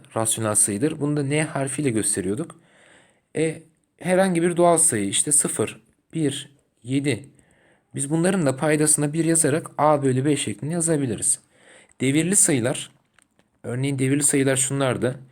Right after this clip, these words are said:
Üstünde çizgi oluyordu. Biz bunun kuralını öğrenmiştik. O kuralı kullanarak kesire dönüştürebiliyorduk. A bölü B şeklinde yazabiliyorduk. Ya da şu şekilde de verebilir. İki virgül otuz dört,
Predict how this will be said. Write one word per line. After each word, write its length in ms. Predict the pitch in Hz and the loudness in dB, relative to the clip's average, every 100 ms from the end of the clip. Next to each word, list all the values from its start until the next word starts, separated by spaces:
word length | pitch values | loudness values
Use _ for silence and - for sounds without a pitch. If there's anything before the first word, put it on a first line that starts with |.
| _ _ _ _ _ - | _ _ _ _ _ -4
Üstünde 340 | 127 139 139 | 0 0 -2
çizgi 300 | - 127 135 | -2 0 2
oluyordu. 440 | 139 107 98 143 - - _ _ _ - | 4 4 0 -2 -8 -18 _ _ _ -6
Biz 180 | 139 139 | -4 0
bunun 340 | 143 175 - - - | 2 0 -2 -16 -12
kuralını 420 | - 135 139 151 | 0 0 2 2
öğrenmiştik. 600 | 147 120 98 - - - - _ _ _ _ _ _ _ - | 2 2 0 -4 -6 -14 -20 _ _ _ _ _ _ _ -12
O 160 | - 131 | -8 -4
kuralı 340 | 135 147 151 | 2 2 2
kullanarak 520 | - 160 156 175 185 - - | 0 -2 0 -4 -6 -14 -10
kesire 400 | 135 - 160 147 | -4 -2 0 0
dönüştürebiliyorduk. 840 | 131 131 117 127 127 107 104 - _ - | 0 0 0 0 0 0 -2 -14 _ -6
A 220 | 123 135 | -2 0
bölü 240 | 135 135 131 | 0 0 2
B 100 | 139 | 2
şeklinde 380 | 135 117 143 165 | 0 -4 -4 -2
yazabiliyorduk. 600 | 151 143 127 101 - - - - - - - | 0 0 0 -2 -4 -16 -20 -20 -20 -20 -4
Ya 160 | 175 185 | 0 0
da 180 | 196 196 _ _ _ _ _ | -2 -6 _ _ _ _ _
şu 180 | - 160 | -8 -4
şekilde 400 | 175 - 180 170 | -4 -2 0 0
de 100 | 170 | 2
verebilir. 540 | 185 156 113 139 - _ _ _ _ _ - | 2 0 -2 -4 -10 _ _ _ _ _ -20
İki 280 | - 165 | -8 -2
virgül 380 | 151 120 113 139 143 _ _ _ - | 0 2 0 -4 -6 _ _ _ -12
otuz 340 | 127 135 127 | -8 -6 -2
dört, 200 | 120 101 | 0 -2